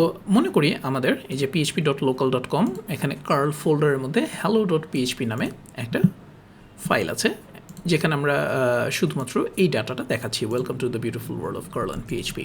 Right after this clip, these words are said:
এবং এখানে যদি পোস্ট হয় এবং সেখানে, আহ, সিক্রেট নামে যদি কোনো একটা কি থাকে, তাহলে এক্সট্রা একটা ডেটা দেখা যাবে। তো এখানে এই ডেটাটা আমরা কার্ল দিয়ে ফেচ করবো, ওকে, এই ইউআরএলটা, এই ইউআরএলের ডেটা। So, আহ,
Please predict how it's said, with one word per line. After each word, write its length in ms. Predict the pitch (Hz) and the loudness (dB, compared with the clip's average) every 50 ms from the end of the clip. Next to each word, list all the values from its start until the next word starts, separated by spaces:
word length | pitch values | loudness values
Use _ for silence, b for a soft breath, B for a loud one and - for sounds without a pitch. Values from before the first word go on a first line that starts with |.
| - - B B B B B B B B - 160 | -10 -12 B B B B B B B B 2 2
এবং 100 | 190 202 202 | 2 2 2
এখানে 240 | 185 160 - 196 180 180 196 | 0 0 2 2 4 4 2
যদি 140 | 180 196 233 B B B B B - - | 2 2 0 B B B B B -6 0
পোস্ট 260 | - 277 339 370 - - - | 4 6 6 6 4 2 2
হয় 140 | 143 135 - - - - - | 4 4 4 2 0 -2 0
এবং 100 | 156 156 156 | 0 2 0
সেখানে, 320 | 151 - 160 - 160 160 160 151 | 0 0 0 0 0 0 0 0
আহ, 60 | 147 151 143 143 139 135 135 123 107 - - - - | 0 0 0 0 0 0 0 -2 -4 -2 0 2 4
সিক্রেট 320 | - 226 208 - 226 202 208 214 | 4 4 6 6 6 6 6 4
নামে 120 | 185 180 180 180 | 4 2 2 2
যদি 100 | - 175 | 2 0
কোনো 140 | 175 - 170 160 | 0 0 -2 -2
একটা 100 | - 165 | -2 -4
কি 160 | 151 - 185 185 - 160 | -2 0 -2 0 2 0
থাকে, 200 | 123 - 170 208 - - B B B B B B B - | 2 2 2 2 2 -2 B B B B B B B 0
তাহলে 280 | - 147 147 170 220 403 - - - - 175 | 2 4 6 6 4 4 2 -2 -2 -2 0
এক্সট্রা 280 | 151 - - - - 123 113 | 0 0 0 0 0 0 0
একটা 160 | 113 - - 254 370 - - - - - - - - - - 165 | 0 0 -2 -2 -2 -4 -10 -20 -20 -20 -20 -20 -4 -2 2 4
ডেটা 200 | 147 113 104 107 101 - | 4 4 4 2 -2 -4
দেখা 140 | - - - - | -4 -4 -4 -6
যাবে। 140 | - - - - - B B B B B B - | -6 -6 -8 -10 -12 B B B B B B -2
তো 60 | - 262 262 - - - - - - | 0 0 0 -2 -10 -4 0 2 2
এখানে 260 | - - - 320 170 - - - - - | 2 2 2 0 0 -2 -2 0 2 4
এই 60 | 269 - - | 4 6 4
ডেটাটা 300 | 143 127 - 135 123 240 247 156 | 4 2 2 0 0 2 2 4
আমরা 160 | 117 131 - - - - B B B B B B - | 4 4 4 2 0 -6 B B B B B B 2
কার্ল 300 | - 156 127 120 117 117 117 107 110 | 6 6 8 8 6 4 2 2 2
দিয়ে 140 | 135 233 339 - - - - - | 2 2 2 0 -2 -6 -6 2
ফেচ 180 | - - 127 117 - - | 4 4 4 4 2 -2
করবো, 180 | 95 92 - - - | -4 -4 -2 -2 -2
ওকে, 140 | - - - - - - - - 165 | 0 0 -2 -2 -6 -6 -2 0 0
এই 60 | 139 127 | 2 2
ইউআরএলটা, 440 | 143 143 127 113 98 87 95 - - | 2 2 2 2 2 0 -2 -4 -6
এই 180 | - - - 170 143 | -4 -2 0 2 2
ইউআরএলের 400 | 127 113 110 107 107 120 120 - - | 2 2 0 0 -2 -2 -2 -2 -2
ডেটা। 200 | 87 - - - - B B B B B B B B - - | -4 -4 -6 -8 -10 B B B B B B B B -6 0
So, 80 | - 147 | 2 4
আহ, 560 | 131 131 - - 147 135 131 131 131 131 131 | 4 4 4 4 4 4 4 4 4 2 0